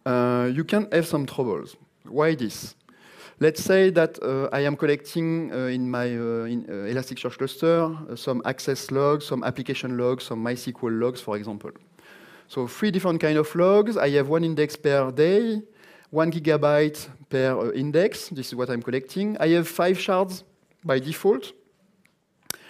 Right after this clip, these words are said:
which means two hundred megabytes per shard. Remember that we can hold forty-five gigabytes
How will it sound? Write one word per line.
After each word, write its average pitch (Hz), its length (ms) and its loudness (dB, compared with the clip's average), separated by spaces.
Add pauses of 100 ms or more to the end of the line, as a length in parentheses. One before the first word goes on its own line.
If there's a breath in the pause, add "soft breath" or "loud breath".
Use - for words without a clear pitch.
(140)
which 165 180 -4
means 175 220 2
two 220 220 -2
hundred 175 340 0
megabytes 156 560 2
per 143 120 0
shard. 151 360 -2
Remember 139 480 -2
that 117 220 -4
we 127 60 -8
can 123 280 -6
hold 127 240 -4
forty-five 120 560 -10
gigabytes 117 680 -6